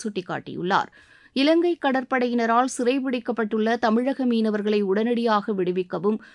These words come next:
கூட்டு பணிக்குழுவை மீண்டும் புதுப்பிக்கவும் இலங்கை பிரதமரிடம் வலியுறுத்த வேண்டும் என்றும் திரு மு க ஸ்டாலின் அந்த கடிதத்தில் கோரியுள்ளார். தமிழக சட்டப்பேரவை தேர்தலில் அ இ அ தி மு க கூட்டணி வெற்றி பெறும் என்று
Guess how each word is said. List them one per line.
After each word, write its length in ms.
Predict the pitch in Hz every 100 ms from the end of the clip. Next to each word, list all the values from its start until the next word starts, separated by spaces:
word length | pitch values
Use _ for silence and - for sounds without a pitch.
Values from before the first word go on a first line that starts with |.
| - _
கூட்டு 400 | - 330 - 359
பணிக்குழுவை 560 | 311 277 277 277 247 262
மீண்டும் 560 | 233 226 269 269 285 277
புதுப்பிக்கவும் 720 | 247 240 277 240 214 196 220 -
இலங்கை 420 | 214 240 247 247 214
பிரதமரிடம் 480 | 202 214 208 202
வலியுறுத்த 520 | 190 185 220 262 - 220
வேண்டும் 420 | 170 190 208 -
என்றும் 360 | 180 - 202 - _ _ _
திரு 160 | 262 254
மு 120 | 285
க 180 | 294 311
ஸ்டாலின் 480 | - 208 196 170 -
அந்த 260 | - 208 196
கடிதத்தில் 680 | - 226 269 262 202 165 - -
கோரியுள்ளார். 640 | 247 202 - - 175 156 - _ _ _ _ _ _ _ _
தமிழக 460 | 320 311 381 381 392 -
சட்டப்பேரவை 680 | 247 320 330 302 294 277 -
தேர்தலில் 540 | 240 240 233 233 247 -
அ 160 | 202
இ 160 | 247 294
அ 160 | 294 214
தி 160 | 214 247
மு 160 | 240
க 160 | 233 214
கூட்டணி 440 | 220 220 220 214
வெற்றி 300 | 180 180 262
பெறும் 200 | 247 226
என்று 380 | 160 160 202